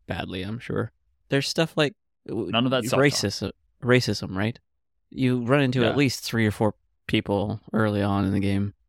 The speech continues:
Speaker 1: who are explicitly racist.
Speaker 2: Yeah.
Speaker 1: And one,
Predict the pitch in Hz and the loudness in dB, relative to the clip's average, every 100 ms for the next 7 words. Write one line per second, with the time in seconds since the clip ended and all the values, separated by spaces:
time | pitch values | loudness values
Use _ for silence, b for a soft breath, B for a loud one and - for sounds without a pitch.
0 | _ - 110 101 98 - 123 107 120 104 | _ 0 2 2 -2 -4 -2 -2 -4 -8
1 | - - - 120 - - - 107 85 - | -8 -10 -12 -12 -14 -20 -10 -8 -8 -14
2 | _ 117 107 101 101 101 _ _ _ _ | _ -2 0 0 -4 -8 _ _ _ _
3 | _ _ _ _ _ _ 113 120 135 110 | _ _ _ _ _ _ -8 0 2 2
4 | 104 107 | 0 -2